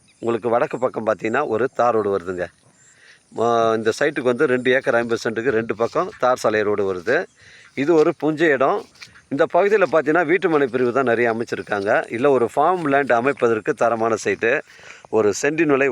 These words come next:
ஓனர் வந்து நாற்பதாயிரம் ரூபாய் சொல்கிறாருங்க. விலை விபரங்களை குறைச்சி பேசினா தாராளமாக ஓனர்கிட்ட பேசிக்கலாம். ரெண்டு பக்கம் தார் சாலை ரோடு வருது. இடம் பாருங்க, ஒரே ஸ்கொயராக இருக்கு.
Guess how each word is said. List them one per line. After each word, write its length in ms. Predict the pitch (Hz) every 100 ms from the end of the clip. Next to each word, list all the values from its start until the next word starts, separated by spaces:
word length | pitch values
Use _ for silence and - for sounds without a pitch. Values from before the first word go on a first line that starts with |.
| 120
ஓனர் 260 | 143 117 107
வந்து 180 | 139 185 - 190
நாற்பதாயிரம் 460 | 120 127 113 107
ரூபாய் 160 | 123 -
சொல்கிறாருங்க. 440 | 107 107 95 95 131 - _ _ - - - _ 135
விலை 140 | 190
விபரங்களை 380 | 196 151 156 143 127
குறைச்சி 220 | 147 170 135
பேசினா 300 | 135 139 147 120
தாராளமாக 540 | 127 131 127 139 180 - 113
ஓனர்கிட்ட 340 | 131 127 113 101
பேசிக்கலாம். 360 | 113 123 135 120
ரெண்டு 160 | 127 131
பக்கம் 280 | 135 - 147 -
தார் 200 | 135 -
சாலை 180 | 117 117 104
ரோடு 160 | 107 101
வருது. 280 | 92 101 160 - _ - - - 123
இடம் 220 | 165 165
பாருங்க, 280 | 143 127 131 165 127
ஒரே 140 | 143 139
ஸ்கொயராக 440 | - 143 151 147 113
இருக்கு. 220 | 101